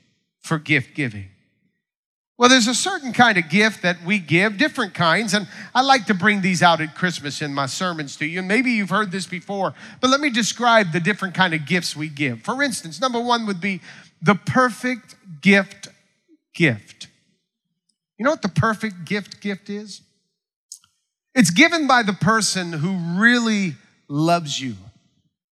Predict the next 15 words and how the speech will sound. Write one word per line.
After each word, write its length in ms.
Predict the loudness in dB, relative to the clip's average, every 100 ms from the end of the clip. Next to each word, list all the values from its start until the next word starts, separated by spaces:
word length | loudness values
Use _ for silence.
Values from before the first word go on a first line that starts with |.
| _ 6
who 320 | 8 8 6
listens 600 | 6 6 2 -4 -6 -10 -8
to 120 | -8
you 300 | -8 -10 -6
during 400 | -4 -2 -2 -4
the 100 | -6
year. 500 | -6 -6 -6 -8 -18 _ _ _ _ _ _ _ _ 2
And 120 | 6
when 140 | 6
they 160 | 6 4
hear 260 | 4 4 2
you 220 | 0 0
talk 260 | 2 2
about 280 | 2 0 0
something 680 | -4 -2 -4 -2 -2 -2